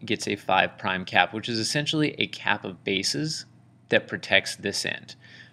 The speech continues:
On this end, it gets a poly A tail. We already talked about the end of it having a couple of adenine groups on it. Poly A tail is just gonna add a whole bunch more on there. Essentially what we are trying to do is we're trying to protect all of this information in the middle, so we're gonna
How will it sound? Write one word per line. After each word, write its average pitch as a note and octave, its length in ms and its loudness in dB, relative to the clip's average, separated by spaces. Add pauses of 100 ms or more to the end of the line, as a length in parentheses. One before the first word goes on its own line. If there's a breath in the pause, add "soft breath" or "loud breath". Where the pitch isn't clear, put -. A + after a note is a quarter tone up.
(340 loud breath)
On A2 120 2
this B2 200 2
end, E3+ 220 4
it - 220 -10
gets A2+ 200 0
a G#2 60 -8
poly G#2+ 320 2
A G2+ 100 4
tail. F#2 260 0
We F#2+ 120 4
already B2 220 6
talked A#2+ 280 -2
about G#2 260 2
the A2 100 2
end G#2 120 0
of A2 60 0
it A2 120 0
having G2+ 540 -2 (560 soft breath)
a A#2 80 -8
couple A2+ 340 0
of G2+ 120 0
adenine A2 380 8
groups C3 280 -4
on D3 100 0
it. D#3+ 120 0 (440 loud breath)
Poly C3+ 260 8
A C3 80 8
tail C#3 280 4
is G#2 140 -2
just F2+ 140 -6
gonna G#2 140 2
add G2 280 4
a G2 60 -8
whole F#2+ 220 -8
bunch G2 300 -2
more F#2 200 -4
on - 140 -10
there. - 140 -14 (440 loud breath)
Essentially F3+ 400 2
what C3+ 160 4
we B2 120 4
are A#2 60 4
trying A2+ 300 4
to G2 60 -4
do G2+ 300 0 (340)
is A2 120 -6
we're G#2 100 0
trying A2 300 -2
to A2 60 -8
protect - 500 -4 (100)
all G2 260 4
of G2 160 -4
this G2 300 -2
information F#2+ 540 -2
in F#2+ 80 -10
the F#2 40 -6
middle, A2 260 2
so - 140 -2
we're A2 120 0
gonna G#2 180 0